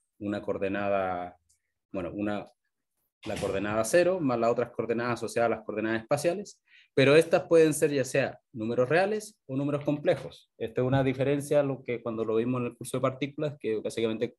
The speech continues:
todos los bosones de Gauge, todos los bosones asociados con las fuerzas fundamentales son campos reales, campos vectoriales reales. Pero formalmente, vamos a también, se puede incluir el caso como cuando son números complejos, lo que forman al cuadrivector.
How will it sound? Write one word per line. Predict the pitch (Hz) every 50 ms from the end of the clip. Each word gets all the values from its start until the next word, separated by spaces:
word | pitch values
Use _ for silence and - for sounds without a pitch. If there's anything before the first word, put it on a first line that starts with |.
| _ _
todos | 113 113 117
los | 110 104
bosones | 113 110 120 120 123 117
de | 123 120
Gauge, | 117 123 131 135 135 - - - _ _
todos | - 104
los | 110 104
bosones | 110 110 - 117 110 110
asociados | - 107 - 120 117 -
con | 113 110
las | 107 -
fuerzas | 113 - 117 110
fundamentales | 107 113 110 104 - 117 127 120 123 -
son | - 143 147 143 143 - _ _ _ _ _ _ _ _ _
campos | - 123 123 131 131 127 117
reales, | - 120 117 110 - - - - _ _ _
campos | - 113 113 113 120 -
vectoriales | 110 104 - 113 113 110 104 110
reales. | 113 101 - - - - _ _ - - _ _
Pero | 139 139 156
formalmente, | 151 - 151 147 156 160 170 165 170 175 175 175 170 - 190 196 - - _ _ _ _ _ _ _ _ _
vamos | 107 123 127 135 139 139 143
a | 139
también, | 143 139 143 147 151 151 143 - -
se | - 131
puede | 135 135 135 139 143
incluir | 139 139 151 147 151 160 170
el | 151 135 -
caso | - 147 147 147 - - 156 165 175 - _
como | _ 127 123 120 - -
cuando | _ 120 120 123 117 113
son | - 135 135 139 135 139 - _ _ _
números | 127 120 127 127 123 123 127
complejos, | - 123 117 - 139 147 143 - - 170 165 -
lo | - 127 123
que | 117 123 117
forman | - - 151 160 147 139 123 110
al | 107 107 -
cuadrivector. | 110 101 101 98 92 87 - - -